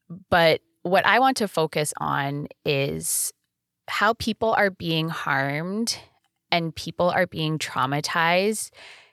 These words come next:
because of this protest, which to me is not peaceful and it is not inclusive.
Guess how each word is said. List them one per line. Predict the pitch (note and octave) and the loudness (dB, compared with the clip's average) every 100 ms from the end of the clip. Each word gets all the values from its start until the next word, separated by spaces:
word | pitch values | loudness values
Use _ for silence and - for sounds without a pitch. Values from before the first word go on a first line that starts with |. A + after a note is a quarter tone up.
| _ | _
because | - F3 - - - D#3 C#3+ - | -6 -6 -4 -4 0 2 2 -2
of | C#3 D3+ | -4 -6
this | - - | -10 -10
protest, | - - - - A1+ - - - - _ _ - _ _ - | -8 -8 -8 -8 -8 -8 -10 -12 -20 _ _ -20 _ _ -2
which | F#3 - | -2 0
to | - | -2
me | F#3 F#3 F#3 - | 0 0 0 0
is | D#3+ E3 | -2 0
not | D#3+ - - | 0 0 -4
peaceful | - - - - - A#3 B3+ _ _ _ _ _ _ _ _ _ _ _ _ _ _ | -8 -8 -8 -6 -4 -4 -6 _ _ _ _ _ _ _ _ _ _ _ _ _ _
and | F#3 F#3 | 0 2
it | F#3 | 2
is | F3+ | 2
not | E3+ D#3 D#3 G3 | 0 0 2 2
inclusive. | G#3 F3 - - - - - | -2 -6 -8 -8 -8 -8 -8